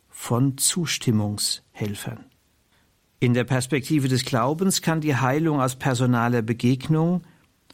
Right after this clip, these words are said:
als Nachvollzug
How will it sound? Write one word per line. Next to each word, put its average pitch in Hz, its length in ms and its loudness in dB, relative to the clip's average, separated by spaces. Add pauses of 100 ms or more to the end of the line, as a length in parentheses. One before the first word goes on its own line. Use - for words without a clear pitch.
(240)
als 127 480 0 (240)
Nachvollzug 170 1400 0